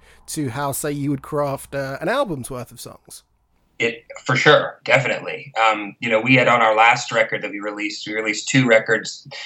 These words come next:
Speaker 2: with the same songs <clears throat> called Cope and Hope.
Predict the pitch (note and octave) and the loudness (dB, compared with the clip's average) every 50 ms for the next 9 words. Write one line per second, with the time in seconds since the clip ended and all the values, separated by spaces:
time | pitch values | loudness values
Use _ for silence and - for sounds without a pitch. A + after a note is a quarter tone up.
0 | - - - B2+ B2+ B2+ A2 - - - C#3 C#3 C#3 C3 - - B2+ B2 B2 A#2+ | -16 -12 -8 -6 -4 -4 -4 -4 -4 0 2 4 4 4 4 4 6 6 6 4
1 | A#2 A#2 A#2 - - - C#3 C#3 C3+ C#3+ C#3 - B2+ A#2 A#2 - - - C#3 C3 | 2 0 -2 -6 0 4 6 6 6 4 2 2 2 2 0 0 2 2 4 4
2 | C3 B2+ - - A#2 A2 - - - E3+ D3 - - | 4 0 -4 -4 -2 -2 0 2 2 2 2 0 -2